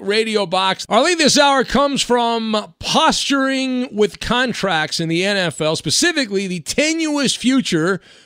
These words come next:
of Ben Roethlisberger in the Berg. Now, there were some statements made back and forth. Art Rooney the second, not to be confused with Art Rooney the first, Art Rooney the second, uh, the Steeler president,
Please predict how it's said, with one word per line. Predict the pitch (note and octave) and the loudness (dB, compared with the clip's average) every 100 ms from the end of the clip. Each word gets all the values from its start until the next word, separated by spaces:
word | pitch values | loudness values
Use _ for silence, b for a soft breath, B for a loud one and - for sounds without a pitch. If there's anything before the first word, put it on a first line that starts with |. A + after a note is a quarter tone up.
| B | B
of | F#3 F3+ A#2 F#2 | 0 0 -2 -2
Ben | G#3+ C4 D4+ D4 | 2 2 2 -2
Roethlisberger | C4 G#3 A#3 B3+ - G#3+ - F3 D#3 C3+ C#3+ E3+ D3+ b b - | 0 2 2 2 0 -4 -2 -2 -2 0 0 0 -4 b b -2
in | C#4 C#4+ C#4 | 0 2 2
the | B3+ | 0
Berg. | G#3 B3+ G#3+ A#2+ - _ _ _ _ _ _ _ - | 4 4 4 -2 -10 _ _ _ _ _ _ _ -8
Now, | B2+ | -4
there | D3 | -2
were | D#3+ | 0
some | E3 | -2
statements | C#3 A3 A3+ G3 D#3+ | 0 4 2 2 -2
made | D#3+ D3+ D#3+ A#3 _ _ _ _ - | 0 0 0 -6 _ _ _ _ 2
back | G3+ G3+ - | 4 2 0
and | G#3 | -4
forth. | - D#3 B2+ D#3 - _ _ _ _ _ - | -4 -4 -4 -4 -10 _ _ _ _ _ 0
Art | G3 C#4 - - | 4 4 2 -8
Rooney | E3+ F#3+ A#3+ E3+ D#3 - _ | 0 2 2 0 -2 -8 _
the | A2+ | -6
second, | - G3 F#3 G2+ _ | -2 -2 -2 -6 _
not | A#2 C3 - | -6 -6 -6
to | |
be | A#2 A2 | -10 -10
confused | G2+ - A#2+ G#2+ | -12 -12 -10 -10
with | F#2+ | -10
Art | G#2+ G#2 | -10 -10
Rooney | G2+ G2 | -12 -14
the | D#2 | -16
first, | - - - b | -16 -16 -18 b
Art | - D3+ D#3 | -6 -4 -4
Rooney | D#3 | -6
the | B2 | -6
second, | A#2 - - - _ b b b | -8 -8 -10 -16 _ b b b
uh, | B2+ | -4
the | B2+ | -2
Steeler | - A#3 A3 D#3+ | 0 0 0 0
president, | - B3+ D#3+ B2+ A#2 | 2 2 2 -2 -6